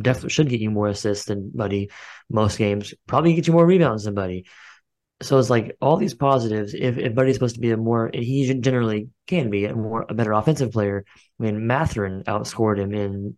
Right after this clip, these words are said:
in his sixteen minutes, thirteen fewer minutes, and had, you know, but, but Mathurin's a better offensive player. That's why I chose Jackson, who, you know, Jackson in seventeen minutes had more points than Buddy Hield today. It's just crazy. And I'm not, again, like, Buddy Hield's a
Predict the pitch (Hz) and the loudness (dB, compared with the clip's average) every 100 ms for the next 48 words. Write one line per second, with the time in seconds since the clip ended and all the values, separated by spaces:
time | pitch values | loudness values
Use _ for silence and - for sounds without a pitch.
0 | - 110 104 107 - - - 110 101 98 | -8 -6 -4 -4 -4 -4 -4 -4 -4 -4
1 | 95 87 - _ - _ _ _ - 120 | -6 -8 -14 _ -20 _ _ _ -12 0
2 | 117 117 127 113 104 110 104 101 98 95 | 0 0 -2 -2 -2 -2 0 0 -4 -6
3 | - 123 98 98 98 95 - - _ _ | -8 -8 -6 -4 -2 -2 -6 -20 _ _
4 | _ 120 107 113 131 131 135 - - 135 | _ -6 -4 -2 -2 2 2 2 -4 -8
5 | 127 139 131 117 110 107 101 113 101 104 | -2 0 0 -2 -2 -2 -2 -4 -2 0
6 | 101 110 117 110 107 107 - 104 101 - | 2 0 0 0 0 0 0 0 0 -4
7 | 123 120 117 107 95 95 104 104 - 110 | -2 -2 -4 -6 -6 -4 -2 -2 -4 -2
8 | 104 101 113 117 117 107 107 104 117 113 | -2 0 -2 -2 -4 -4 -4 -4 0 0
9 | 117 117 107 101 101 - - - - - | 0 0 0 -2 -4 -10 -18 -18 -4 -2
10 | 104 110 110 110 - 107 104 101 107 90 | 0 0 2 0 0 -2 0 0 0 0
11 | 101 95 85 - - - - 139 135 131 | -2 -4 -6 -10 -20 -20 -8 -2 0 0
12 | - 127 113 101 101 117 - 123 123 104 | 2 2 4 2 2 2 0 2 2 2
13 | 92 92 131 123 117 107 | -2 -2 0 2 0 -2